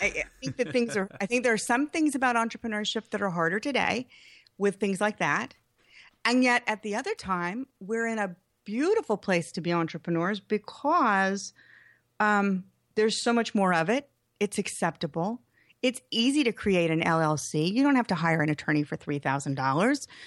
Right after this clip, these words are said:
Speaker 1: You can do it yourself. Businesses have, you know, uh, banks allow for small business,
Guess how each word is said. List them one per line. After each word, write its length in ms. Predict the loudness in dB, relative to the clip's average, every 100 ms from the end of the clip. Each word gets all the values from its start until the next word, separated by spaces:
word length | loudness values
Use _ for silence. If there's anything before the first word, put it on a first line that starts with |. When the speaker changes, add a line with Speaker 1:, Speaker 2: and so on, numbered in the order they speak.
| -16 -4
Speaker 1:
You 100 | -2
can 200 | 0 0
do 260 | 0 0
it 140 | 0 0
yourself. 720 | -2 -2 -2 0 0 0 -6 -20 -20 -20 _ -4
Businesses 580 | -2 0 0 2 0 -2 -6
have, 360 | -4 0 0 -4 _ _ _ _
you 120 | 0 2
know, 120 | 4
uh, 140 | 2
banks 320 | 2 0 -2 -4
allow 460 | -6 -2 0 2 0
for 160 | -2 -6
small 320 | 0 0 2
business, 480 | 0 0 -2 -4